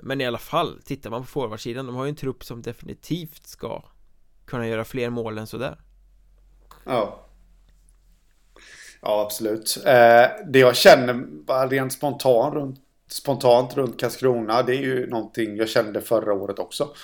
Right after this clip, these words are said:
Speaker 2: Och inför den här säsongen, det är att de är lite för tunna.
Speaker 1: Mm.
Speaker 2: Eh, jag fattar inte. Lyssnar de inte på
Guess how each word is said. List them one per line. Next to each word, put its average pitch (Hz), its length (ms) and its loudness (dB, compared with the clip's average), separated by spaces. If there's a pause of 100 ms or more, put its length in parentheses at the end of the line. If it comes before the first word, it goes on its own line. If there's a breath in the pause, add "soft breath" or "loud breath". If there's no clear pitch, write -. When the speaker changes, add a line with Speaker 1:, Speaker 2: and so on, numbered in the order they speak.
(300 loud breath)
Speaker 2:
Och 135 240 -4
inför 120 360 0
den 117 100 -6
här 117 80 -4
säsongen, 113 480 -6
det 135 140 -8
är 127 60 -4
att - 400 -14 (920)
de 143 180 -12
är 160 140 -2
lite 147 160 -10
för 151 80 -12
tunna. 127 500 -4
Speaker 1:
Mm. 160 240 -4 (1600)
Speaker 2:
Eh, 143 680 -10
jag 151 120 -2
fattar - 460 -6
inte. 123 460 -2 (1080)
Lyssnar 139 400 -6
de 147 100 -4
inte 165 160 -10
på 123 440 -6